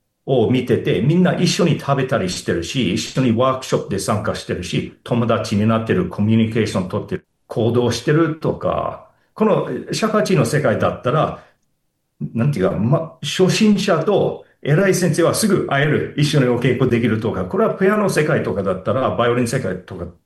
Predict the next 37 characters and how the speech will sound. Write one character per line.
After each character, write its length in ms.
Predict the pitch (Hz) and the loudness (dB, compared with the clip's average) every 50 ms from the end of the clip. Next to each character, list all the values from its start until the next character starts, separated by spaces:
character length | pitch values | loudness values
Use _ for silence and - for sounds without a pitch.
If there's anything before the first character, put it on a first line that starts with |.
| _ _ _ _ _ _ - | _ _ _ _ _ _ -4
だ 100 | 98 92 | -4 -4
っ 40 | - | -2
た 80 | - 107 | 0 -2
ら 140 | 104 - | 0 2
あ 20 | 147 | 2
ん 80 | 190 | 2
ま 60 | 214 226 | 4 4
り 80 | 208 | 4
な 100 | 196 196 | 2 2
い 60 | - | 2
と 80 | - 123 | 2 0
思 160 | 113 95 92 | 0 0 0
い 40 | 92 | -2
ま 200 | 87 80 - - | -2 -4 -6 -8
す。 320 | - - - - - _ _ - _ _ _ _ _ _ _ _ - _ _ - | -10 -12 -12 -16 -20 _ _ -20 _ _ _ _ _ _ _ _ -20 _ _ -2
今 240 | - 214 226 226 | 2 2 4 4
回 240 | 226 226 196 123 95 | 4 2 2 2 2
は 480 | 104 123 131 - - - - - - _ _ _ _ _ | 2 2 2 0 0 -4 -8 -12 -18 _ _ _ _ _
初 260 | - 175 185 190 208 | -2 2 2 4 4
め 140 | 208 202 185 | 4 4 2
て、 200 | - - - - | 0 -4 -2 0
あ 80 | 147 | 2
の、 300 | 147 147 151 143 143 - - | 2 4 4 2 2 0 0
今 200 | 202 202 220 196 | 0 0 2 2
ま 120 | 180 151 | 2 2
で 360 | 123 139 147 123 107 92 - - | 2 2 2 2 0 -2 -4 -4
金 200 | - 185 202 185 | -2 0 0 0
交 280 | - 185 180 175 165 147 | 2 2 4 4 4 2
流 240 | 139 113 104 104 - | 2 0 0 -2 0
と 580 | 139 147 135 101 87 - - - - - _ _ | 0 2 2 2 2 0 -2 -6 -12 -18 _ _
国 200 | - 139 139 - | -6 -4 -4 -2
際 200 | - 127 127 123 | 0 0 0 0
尺 220 | - 139 127 - | 0 -2 0 0
八 280 | 127 110 107 - 120 113 | 0 0 0 -2 -2 -2
研 160 | - 117 113 | 0 0 0
修 200 | 113 - 127 107 | 0 0 0 0
館、 500 | - 113 107 104 95 92 92 90 90 - | 0 0 0 0 2 0 0 -2 -4 -6